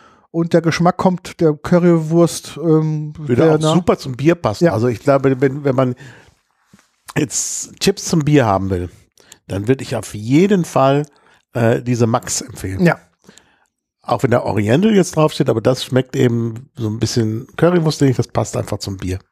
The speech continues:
Speaker 2: Ja. Und die, die Barbecue, äh, diese, diese <clears throat> mit, mit dem Speck werden auch zum Bier passen.
Speaker 1: Mhm.
Speaker 2: Nur, die sind eben hier doch sehr dezent.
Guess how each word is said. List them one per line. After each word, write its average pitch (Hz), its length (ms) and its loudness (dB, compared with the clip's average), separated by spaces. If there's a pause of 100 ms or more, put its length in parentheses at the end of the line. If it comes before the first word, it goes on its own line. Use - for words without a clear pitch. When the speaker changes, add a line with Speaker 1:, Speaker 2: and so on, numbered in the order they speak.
(1600)
Speaker 2:
Ja. 104 260 -2 (680)
Und - 360 -10
die, - 340 -18
die 78 540 -16
Barbecue, 101 1080 -6 (280)
äh, 87 40 -12
diese, 87 320 -10
diese 90 600 -8
<clears throat> - 100 -20
mit, 117 460 2
mit 98 160 -4
dem 90 100 -4
Speck - 520 -6 (200)
werden 82 280 -6
auch - 120 -6
zum 82 160 -8
Bier 80 180 -6
passen. - 400 -8
Speaker 1:
Mhm. 80 200 -10 (760)
Speaker 2:
Nur, 143 240 4
die - 260 -4
sind 135 240 -2
eben 120 200 2
hier 123 220 2
doch 123 180 0
sehr 113 240 2
dezent. 110 680 -2